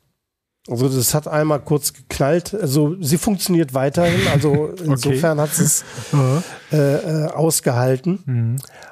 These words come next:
Speaker 1: Aber, mm, naja, sollte
Speaker 2: Mhm.
Speaker 1: eigentlich nicht
Speaker 2: Sollte
Speaker 1: passieren.
Speaker 2: nicht. Ist
Speaker 1: Und
Speaker 2: in
Speaker 1: dieses kleine Ding hat
Speaker 2: Mhm.
Speaker 1: das mit Bravour
Speaker 2: Okay,
Speaker 1: gemacht.
Speaker 2: das hat er gekriegt. Besteht dann ein Risiko für die angeschlossenen U-S-B-Geräte in dem
Speaker 1: Genau,
Speaker 2: Fall?
Speaker 1: das wollten
Speaker 2: Ja.
Speaker 1: wir wissen
Speaker 2: Mhm.
Speaker 1: und wir können definitiv sagen, nein.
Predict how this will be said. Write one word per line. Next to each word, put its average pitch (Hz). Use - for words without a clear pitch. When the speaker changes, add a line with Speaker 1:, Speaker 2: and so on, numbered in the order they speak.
Speaker 1:
Aber, 143
mm, 214
naja, 151
sollte 135
Speaker 2:
Mhm. 170
Speaker 1:
eigentlich 139
nicht 185
Speaker 2:
Sollte 139
Speaker 1:
passieren. 135
Speaker 2:
nicht. 123
Ist 160
Speaker 1:
Und 151
Speaker 2:
in 190
Speaker 1:
dieses 240
kleine 247
Ding 190
hat 147
Speaker 2:
Mhm. 131
Speaker 1:
das 165
mit 175
Bravour 143
Speaker 2:
Okay, 147
Speaker 1:
gemacht. 226
Speaker 2:
das -
hat 180
er 180
gekriegt. 147
Besteht 202
dann 180
ein 147
Risiko 180
für 151
die 160
angeschlossenen 156
U-S-B-Geräte 160
in 185
dem 175
Speaker 1:
Genau, 170
Speaker 2:
Fall? 165
Speaker 1:
das 170
wollten 156
Speaker 2:
Ja. 147
Speaker 1:
wir 139
wissen 165
Speaker 2:
Mhm. 151
Speaker 1:
und 156
wir 147
können 147
definitiv 143
sagen, 120
nein. 104